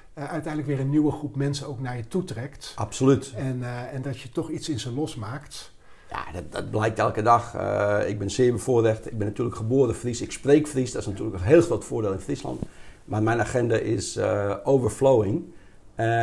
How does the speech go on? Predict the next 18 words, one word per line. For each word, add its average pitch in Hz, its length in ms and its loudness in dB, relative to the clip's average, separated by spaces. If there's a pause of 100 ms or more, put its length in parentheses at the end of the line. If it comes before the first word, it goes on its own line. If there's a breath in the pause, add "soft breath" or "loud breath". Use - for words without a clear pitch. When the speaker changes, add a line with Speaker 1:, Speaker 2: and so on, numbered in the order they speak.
(140)
Speaker 2:
maar 113 140 4
het 107 140 2
mooie 131 340 4
is 127 220 -2
dat 127 200 -2
je 120 120 -2
dus 117 220 -4
dat - 220 6
aspect - 460 0
wat 127 140 0
jij 127 160 2
nu 120 100 -2
net 110 220 -2
zegt, - 300 -4 (420 soft breath)
is 120 160 0
dat 120 200 4
je 127 80 0
dat 117 460 0